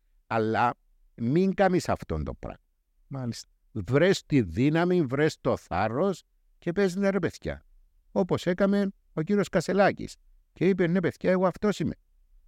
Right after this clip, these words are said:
Speaker 1: Και βλέπουμε ότι ο άνθρωπος εκλέγηκε, ανεξαρτήτως των προβλημάτων που έχει στο κόμμα του, εκλέγηκε πρόεδρος, πήρε τους πιο πολλούς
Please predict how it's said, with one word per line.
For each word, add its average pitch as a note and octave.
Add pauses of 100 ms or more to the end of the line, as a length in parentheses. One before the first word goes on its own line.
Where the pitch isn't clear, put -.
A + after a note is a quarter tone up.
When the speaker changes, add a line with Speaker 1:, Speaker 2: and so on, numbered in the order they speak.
(220)
Speaker 1:
Και -
βλέπουμε E3
ότι D3+
ο B2+
άνθρωπος C#3 (340)
εκλέγηκε, D#3 (120)
ανεξαρτήτως D#3
των A2+
προβλημάτων G#2
που G2+
έχει A#2+
στο F2
κόμμα E3+
του, G#3 (440)
εκλέγηκε F#3+
πρόεδρος, C#3+
πήρε F3
τους F3
πιο F3+
πολλούς F3